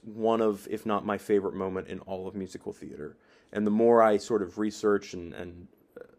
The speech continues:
analyze it, the more impactful it is. Um, now, to give context to the final song and the comet, uh, it's kind of interesting. In the,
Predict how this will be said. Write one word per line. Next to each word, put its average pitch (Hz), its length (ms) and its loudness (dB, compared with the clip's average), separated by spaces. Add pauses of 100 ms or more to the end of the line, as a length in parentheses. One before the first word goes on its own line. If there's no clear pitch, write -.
(160)
analyze 107 540 2
it, 101 160 -4
the 98 60 -10
more 98 580 0 (720)
impactful 101 880 -2
it 85 80 -4
is. - 420 -8 (1900)
Um, 69 320 -14
now, 147 160 6
to 143 60 6
give 151 200 6
context 139 520 0
to - 60 -8
the 104 80 -4
final 120 320 2
song 92 580 -2
and 101 320 -2
the 92 160 -8
comet, - 680 -4 (680)
uh, - 60 -20 (240)
it's - 140 -14
kind 180 160 0
of 131 80 2
interesting. 117 400 0
In 117 220 2
the, 107 100 0